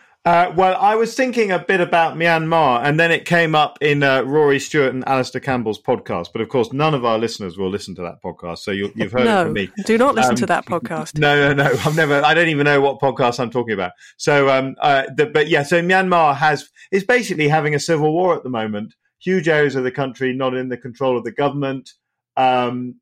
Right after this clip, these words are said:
Speaker 1: extraordinary brutality by the, uh, military, uh, junta that rules the country. Over a million refugees in Bangladesh.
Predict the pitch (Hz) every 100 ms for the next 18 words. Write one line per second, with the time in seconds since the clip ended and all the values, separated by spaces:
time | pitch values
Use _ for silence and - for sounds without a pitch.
0 | _ - - - 156 147 131 127 104 123
1 | 120 139 135 135 143 131 123 127 123 120
2 | 123 123 117 117 _ _ _ 123 120 -
3 | 135 123 - 139 127 123 120 123 131 143
4 | 143 127 120 135 123 - 123 135 123 -
5 | 135 127 123 _ _ _ 135 135 131 135
6 | 139 135 127 127 123 127 117 127 123 120
7 | 120 113 117 113 110 117 113 -